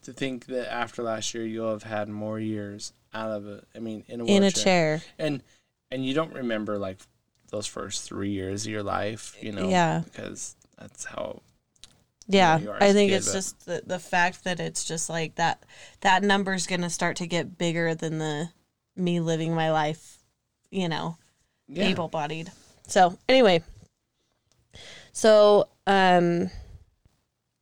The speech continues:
Speaker 2: my gripe is that I go through these phases of, like, I'm, I'll be a go-getter and I get all these things done and I have such a happy attitude and, like, j-, I'm me,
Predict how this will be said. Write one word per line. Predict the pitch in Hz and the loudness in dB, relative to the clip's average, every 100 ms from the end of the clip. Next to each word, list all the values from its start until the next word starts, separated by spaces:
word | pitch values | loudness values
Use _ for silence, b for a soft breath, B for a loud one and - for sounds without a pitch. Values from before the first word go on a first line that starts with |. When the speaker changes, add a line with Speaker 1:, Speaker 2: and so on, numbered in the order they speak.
| _ _ _ _ _ - - | _ _ _ _ _ -8 2
Speaker 2:
my | 220 | 4
gripe | 220 202 196 190 - - | 6 6 6 4 0 0
is | 190 180 | 0 4
that | 190 180 175 180 - _ _ | 6 8 8 6 2 _ _
I | 190 | -2
go | 202 202 | 4 4
through | 208 262 | 6 2
these | 269 240 | 0 0
phases | - 196 190 190 185 | 4 6 6 4 4
of, | - 180 170 | 4 4 6
like, | 180 165 - - | 4 4 2 -2
I'm, | 180 185 - B B B B B | -2 -2 -4 B B B B B
I'll | 214 | 6
be | 226 | 6
a | 214 | 8
go-getter | 214 196 180 175 165 165 | 6 6 6 6 6 6
and | 160 165 | 4 4
I | 180 | 2
get | 170 208 - | 4 2 4
all | 202 | 4
these | 196 196 | 4 4
things | 202 190 - | 2 2 6
done | 185 185 | 6 6
and | 180 180 | 4 4
I | |
have | 175 190 185 | 4 2 0
such | - 202 208 | 2 2 2
a | |
happy | 196 - 180 214 196 | 0 0 0 0 2
attitude | 165 175 180 190 180 170 165 | 4 2 0 2 2 2 2
and, | 165 165 | 2 2
like, | 160 - - B B B B _ | 0 -2 -14 B B B B _
j-, | - - | -8 0
I'm | - 269 240 | 4 6 6
me, | 175 165 208 | 6 4 -2